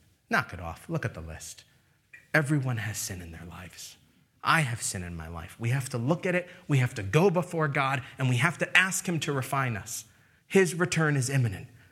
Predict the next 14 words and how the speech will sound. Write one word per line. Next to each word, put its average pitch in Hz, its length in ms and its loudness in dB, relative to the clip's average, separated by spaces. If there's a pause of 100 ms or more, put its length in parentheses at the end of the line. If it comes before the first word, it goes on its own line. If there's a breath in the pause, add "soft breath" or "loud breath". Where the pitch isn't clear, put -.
(340 soft breath)
Run 175 320 6
the 208 80 4
race 156 460 4
with 135 160 0
endurance 156 600 2 (160 loud breath)
for 151 140 0
the 135 80 2
God 151 480 2
of 127 120 0
who 139 120 0
creation, 180 840 0 (480 loud breath)
who 151 80 6
made 175 420 4
you 98 200 -6